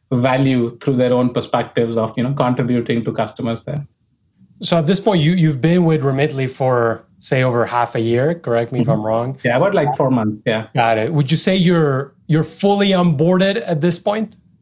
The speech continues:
Speaker 1: I would say so. I, I feel like it's been a lot longer. Like, I, I think this is probably true to a, a lot of people at Remitly. Like, I think, you know, we are so passionate about what we do. Uh, so it feels a lot longer, but yeah, I've spent just about four months. I would say I'm, I'm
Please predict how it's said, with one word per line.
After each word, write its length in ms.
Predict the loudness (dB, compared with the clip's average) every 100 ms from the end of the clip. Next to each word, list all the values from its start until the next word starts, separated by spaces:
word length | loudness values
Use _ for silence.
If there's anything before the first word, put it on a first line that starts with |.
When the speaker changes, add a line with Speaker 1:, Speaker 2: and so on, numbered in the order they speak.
| _ _ -20 -20 -20 _
Speaker 1:
I 120 | 0
would 160 | 0 2
say 240 | 0 2
so. 140 | 0 0
I, 240 | 2 0
I 40 | 0
feel 220 | 2 2
like 300 | 2 0 0
it's 140 | -2
been 320 | 0 2 2
a 40 | 2
lot 220 | 2 2
longer. 360 | 0 2 2 2
Like, 260 | 0 0
I, 480 | -4 -4 -4 -4 -4
I 60 | -2
think 180 | 0 0
this 120 | 0
is 120 | -2
probably 460 | 0 0 0 0 -2
true 260 | 0 0
to 360 | 0 0 -2 -6 -18 -8
a, 180 | -4 0
a 0 |
lot 180 | 0 0
of 100 | 0
people 280 | 0 0 0
at 120 | 0
Remitly. 360 | -2 -2 0 0
Like, 200 | 0 0
I 100 | -2
think, 240 | -2 0
you 60 | 0
know, 180 | -2
we 440 | -4 -6 -2 0 2
are 120 | 0
so 640 | -4 -4 0 2 0 -2 -6
passionate 520 | -2 -2 0 0 2
about 280 | 2 0 0
what 200 | -2 0
we 120 | -2
do. 300 | 0 0 -2 -14 -20 -8 -4
Uh, 120 | 0
so 120 | 0
it 120 | 0
feels 240 | 2 2 2
a 40 |
lot 200 | 2 2
longer, 300 | 2 2 2
but 140 | 2
yeah, 160 | 2 2
I've 160 | 0 -2
spent 280 | 0 2
just 160 | 2 0
about 240 | 0 0 0
four 140 | 0
months. 260 | 2 0 0
I 200 | 0 2
would 240 | 2 0
say 140 | 0
I'm, 340 | 2 2 0 0
I'm 280 | 0 -2